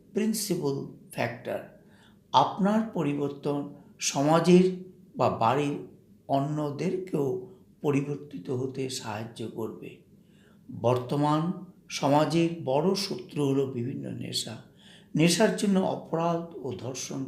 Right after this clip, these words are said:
বাড়ছে, একটার সাথে আরেকটার যোগ আছে। নেশা মুক্ত সমাজ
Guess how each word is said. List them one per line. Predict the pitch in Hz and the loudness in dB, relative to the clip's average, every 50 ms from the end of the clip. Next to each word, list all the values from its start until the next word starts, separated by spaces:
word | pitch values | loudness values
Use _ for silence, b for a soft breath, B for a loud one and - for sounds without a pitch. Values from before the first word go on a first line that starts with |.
| - | -8
বাড়ছে, | - - 127 - - - - - - - - B B B B B B B | -10 -10 -10 -10 -14 -14 -14 -14 -14 -16 -18 B B B B B B B
একটার | - 165 175 170 - - - 214 208 | 4 4 4 4 2 -4 -2 -2 0
সাথে | - - - 185 - - 165 156 156 - - - - | 0 -2 -2 -6 -10 -8 -8 -8 -8 -10 -14 -10 -4
আরেকটার | - 135 143 156 151 - - - 151 143 123 107 - - | -4 -2 -2 -4 -6 -10 -12 -8 -6 -4 -4 -6 -8 -8
যোগ | - 117 127 - - | -6 -6 -6 -4 -4
আছে। | 120 117 117 - - 113 - - - b b b b b b b b b | -4 -6 -6 -8 -12 -12 -14 -16 -18 b b b b b b b b b
নেশা | 135 135 160 - - 196 185 165 | 2 4 4 4 6 6 6 4
মুক্ত | 143 143 156 160 - - - - 156 | 4 0 -4 -6 -10 -14 -10 -8 -8
সমাজ | 139 - - 139 143 151 160 160 160 - - | -6 -4 -2 0 2 2 2 2 0 -2 -8